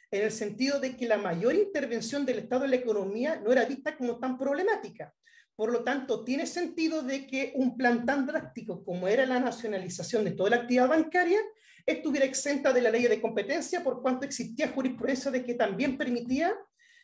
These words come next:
eh, alcance, alcance tan igual, igual o no, o quizás no tan drástico, pero con, con cierto nivel de agresividad respecto del estado de la economía.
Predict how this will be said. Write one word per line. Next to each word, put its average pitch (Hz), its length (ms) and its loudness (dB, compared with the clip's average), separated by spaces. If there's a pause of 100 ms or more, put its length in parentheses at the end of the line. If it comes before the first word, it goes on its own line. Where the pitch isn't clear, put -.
(220)
eh, 202 520 6
alcance, 214 540 0
alcance 247 500 0
tan 226 260 -2
igual, 254 480 2
igual 233 440 0
o 190 100 -2
no, 214 80 0
o 196 260 -6
quizás - 300 -2
no 220 160 -2
tan 247 180 2
drástico, 285 560 -2
pero 214 420 2
con, 180 260 -6
con 185 120 -2
cierto 220 380 0
nivel 233 320 2
de 240 80 2
agresividad 214 720 0 (300)
respecto 220 420 0
del 190 120 2
estado 196 240 0
de 196 60 2
la 185 80 2
economía. - 480 -6